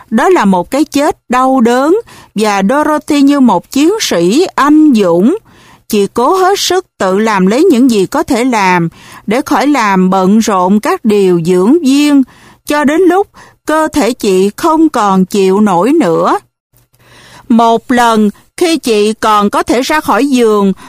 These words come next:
một người điều dưỡng tế nhị hỏi chị có cần ngồi trên ghế vệ sinh không.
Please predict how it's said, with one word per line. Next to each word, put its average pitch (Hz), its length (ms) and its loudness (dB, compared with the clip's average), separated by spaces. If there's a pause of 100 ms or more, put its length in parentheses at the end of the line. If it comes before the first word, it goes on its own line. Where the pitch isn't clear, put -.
(100)
một 226 280 0
người 226 280 0
điều 214 220 0
dưỡng 208 340 0
tế 359 180 -2
nhị 208 320 2
hỏi 233 260 0
chị 185 280 -2
có 320 200 -2
cần 190 340 -2
ngồi 190 260 0
trên 269 280 0
ghế 277 340 0
vệ 180 300 0
sinh 269 340 0
không. 262 360 0